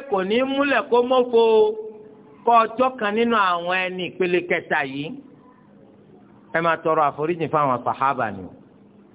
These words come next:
Ẹ má sọ̀rọ̀ wọn láì dá. Ẹ má bẹnu àtẹ́ lù wọn. Máa ń tọ́ máa kà nínú àwọn àwé ìtàn. Àwọn àwé ìtàn tí ń sọ nípa àtàn Islam, máa ń tọ́ máa kà ń bẹ̀.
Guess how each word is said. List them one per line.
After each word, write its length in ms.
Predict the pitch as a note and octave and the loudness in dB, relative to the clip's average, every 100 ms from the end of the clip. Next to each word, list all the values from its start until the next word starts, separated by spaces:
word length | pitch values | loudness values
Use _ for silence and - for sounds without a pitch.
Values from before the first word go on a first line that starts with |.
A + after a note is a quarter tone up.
| - - | -20 -8
Ẹ 100 | C#3 | -2
má 120 | D#3+ | 0
sọ̀rọ̀ 340 | E3 E3 D3 B2+ | 0 0 0 0
wọn 180 | B2+ C3 | 0 -2
láì 160 | C3+ A2+ | -4 -6
dá. 160 | G#2 - - - - - - - | -10 -12 -18 -20 -20 -20 -20 -20
Ẹ 120 | - D3+ | -4 0
má 120 | F3+ | 0
bẹnu 320 | C#3+ C#3 C#3 | 0 -2 -2
àtẹ́ 300 | C3+ A#2 C#3 D3+ | -2 0 0 0
lù 120 | D3 | -2
wọn. 160 | G2+ - - - - - - - - | -6 -10 -18 -20 -20 -20 -20 -20 -8
Máa 240 | F#3 A#3 | 0 2
ń 60 | A#3+ | 2
tọ́ 200 | A#3+ D4 D#4 | 2 2 2
máa 240 | A3+ F#3 F#3 | 2 -2 -2
kà 140 | - D#3 | -2 -2
nínú 260 | D3+ F#3+ A3 F#3+ | -2 -6 -2 0
àwọn 280 | D#3 D3+ D#3 | 2 0 0
àwé 320 | C3 C3 D#3+ | 0 0 0
ìtàn. 400 | F#3+ G3 - G2+ E2 - - - - - - - - - - - - - - - - - - - - | 0 -2 -6 -8 -10 -20 -20 -20 -20 -20 -20 -20 -20 -20 -20 -20 -20 -20 -20 -20 -20 -20 -20 -20 -4
Àwọn 260 | D3+ F3 | 0 0
àwé 220 | D#3 D3+ F#3+ | 0 0 -2
ìtàn 340 | G#3 - C3 | -2 -2 -4
tí 120 | A#2+ E3 | -2 -6
ń 80 | E3+ | -2
sọ 120 | D3+ | 0
nípa 320 | D3+ D#3+ D3+ | 0 -2 0
àtàn 300 | C3 A2+ A#2+ A2 | -2 -2 -8 -10
Islam, 380 | A2+ C#3+ D#3 G#2+ - | -6 -2 -2 -4 -12
máa 180 | - D3+ | -6 -4
ń 60 | D#3 | -2
tọ́ 160 | E3 F3 | -2 -2
máa 200 | C3 B2 | -2 -6
kà 180 | - A2+ | -4 -4
ń 120 | C3 | -4
bẹ̀. 160 | C3 | -4